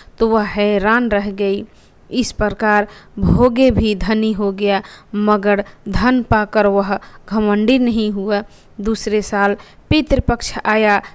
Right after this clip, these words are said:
श्राद्ध के दिन भोगे की स्त्री ने छप्पन प्रकार के व्यंजन बनाए,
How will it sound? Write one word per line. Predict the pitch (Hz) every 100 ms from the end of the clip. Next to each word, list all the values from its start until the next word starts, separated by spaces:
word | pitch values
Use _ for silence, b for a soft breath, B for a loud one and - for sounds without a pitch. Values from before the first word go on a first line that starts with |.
| -
श्राद्ध | - 220 220 202
के | 214 208
दिन | 202 196
भोगे | 180 202 220 226
की | 220 208 -
स्त्री | - 220 233 233
ने | 196
छप्पन | 190 - 247 - 240
प्रकार | 220 202 214 208
के | 208 202
व्यंजन | 202 202 202 202 196
बनाए, | 196 190 190